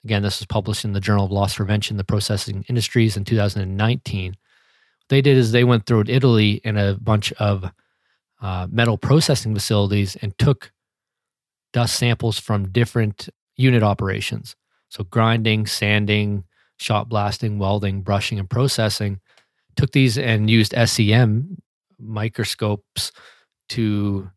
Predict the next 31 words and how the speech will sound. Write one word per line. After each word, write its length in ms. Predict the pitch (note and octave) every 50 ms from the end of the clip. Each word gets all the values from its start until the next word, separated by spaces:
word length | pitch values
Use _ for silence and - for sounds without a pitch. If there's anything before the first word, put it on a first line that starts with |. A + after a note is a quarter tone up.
| _ -
measure 360 | B2 A#2+ A#2+ A2+ G#2+ G#2+ F#2
how, 360 | F#2+ A2+ G#2+ G#2 G2 G2 - - -
how 280 | A#2 G#2+ G#2 G2 F#2+ A2 - -
large 460 | A2 G#2+ G#2 G#2 G2+ F2+ - - -
the 220 | A2 G#2 F#2+ F#2+
dust 240 | F2+ G2+ F#2+ - -
particle 200 | A2 G2+ G2 F#2+
size 300 | - C3 C3 C3 A2+ -
is 160 | C#3 A#2+ A2
and 100 | A#2 A2+
also 260 | G#2+ G#2+ G#2 - A2+
measure 360 | G2+ G2+ G#2 G2 G#2+ G#2 G2+ F#2+
the 240 | G2 G2 F#2+ F#2+
rate 280 | G2+ G2+ G#2 G#2 G#2 G2
of 100 | F#2 -
pressure 320 | - A2+ A2 G#2 - A#2+
rise 340 | G#2+ G2 F#2+ F#2+ F#2+ F#2 -
or 60 | G#2+
the 100 | G#2 F#2+
K 180 | - - - G2+
S 160 | G2 - - - _ _
T 240 | - - A#2 A2 G2+
values 320 | G2 F#2+ F#2 F#2+ F#2+ F#2
for 140 | - - G#2
these 180 | F#2+ G2 - -
dusts. 380 | - G#2 F#2 F#2+ - - - _ _ _ _ _ _ _ _ _ _ _ _ _ _ -
And 100 | B2+ B2
you 60 | A2+
can 40 | -
see 140 | - C#3
that 220 | B2+ B2+ A#2 A2+